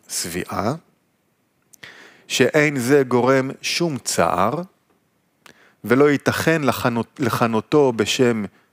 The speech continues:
מיתה חלקית, אלא כפועל שגמר פעולתו. אכן,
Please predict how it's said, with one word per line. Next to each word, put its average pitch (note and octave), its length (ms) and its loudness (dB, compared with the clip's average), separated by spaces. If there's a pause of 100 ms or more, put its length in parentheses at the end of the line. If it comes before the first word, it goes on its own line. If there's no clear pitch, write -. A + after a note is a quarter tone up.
(120)
מיתה A#2+ 400 0
חלקית, - 760 -2 (880)
אלא C3+ 260 4 (340)
כפועל C3+ 1000 2
שגמר A#2 720 0 (100)
פעולתו. G#2 720 -2 (1600)
אכן, D3+ 420 0